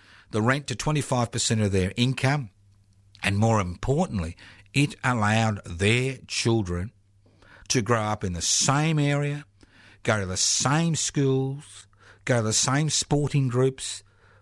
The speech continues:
form friendships, not be moved around every year or two because some landlord or some landlady, you know, wants to hike up the rent. So it's about security.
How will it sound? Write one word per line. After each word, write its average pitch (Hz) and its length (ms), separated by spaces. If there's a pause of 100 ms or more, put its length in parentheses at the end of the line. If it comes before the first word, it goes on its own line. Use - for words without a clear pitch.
form 143 300
friendships, 147 640
not 156 180
be 180 140
moved 131 480
around 120 360
every 117 240
year 120 240
or 110 160
two 110 300 (260)
because 120 280
some 147 360
landlord 117 640
or 101 200
some 123 360
landlady, 98 760 (340)
you 117 80
know, 110 140
wants 120 180
to 104 80
hike 117 320
up 107 180
the 92 120
rent. 110 360 (680)
So - 100
it's 143 120
about 175 260
security. 175 800